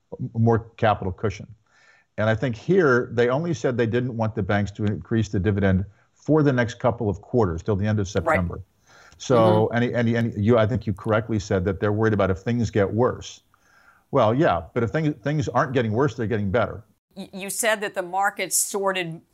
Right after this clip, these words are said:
Speaker 2: you know, s-, is really good at sorting most things out. What hasn't it sorted out?
Speaker 1: It takes too,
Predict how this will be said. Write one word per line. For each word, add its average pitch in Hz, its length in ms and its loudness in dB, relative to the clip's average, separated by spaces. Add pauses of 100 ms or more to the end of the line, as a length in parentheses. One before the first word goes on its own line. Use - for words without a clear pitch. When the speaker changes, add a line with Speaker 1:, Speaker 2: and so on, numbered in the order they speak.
Speaker 2:
you 175 100 -10
know, 160 100 -6
s-, - 240 -8
is 156 160 -12
really 202 260 -6
good 180 120 -6
at 170 120 -4
sorting 175 640 -4
most 208 360 0
things 156 360 -8
out. 147 320 0 (400)
What 202 480 2
hasn't 196 760 -4
it 160 160 -12
sorted 170 680 -4 (100)
out? 131 440 -4 (1000)
Speaker 1:
It 123 160 2
takes - 320 -2
too, 165 480 0